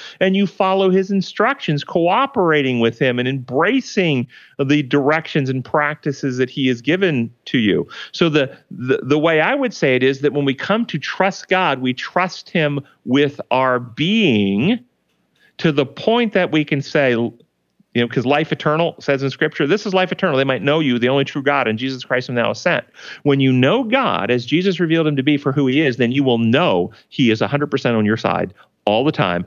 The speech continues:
and loves you completely, but gives you complete freedom. So he will not prevent you from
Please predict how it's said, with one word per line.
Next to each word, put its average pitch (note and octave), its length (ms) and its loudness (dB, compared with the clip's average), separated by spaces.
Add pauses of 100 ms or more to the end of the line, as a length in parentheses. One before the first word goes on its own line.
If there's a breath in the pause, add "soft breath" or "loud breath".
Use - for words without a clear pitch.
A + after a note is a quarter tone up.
(140 loud breath)
and A2 120 -2
loves G2+ 240 2
you G#2 60 0
completely, G2+ 580 0 (160 loud breath)
but G#2+ 140 0
gives A2 220 0
you G#2+ 80 2
complete A#2 400 -2
freedom. G2 400 0 (140 loud breath)
So A#2 180 -2
he B2+ 160 2
will G#2+ 160 2
not G#2+ 420 0
prevent G#2+ 400 -2
you F#2+ 160 2
from F2+ 480 -2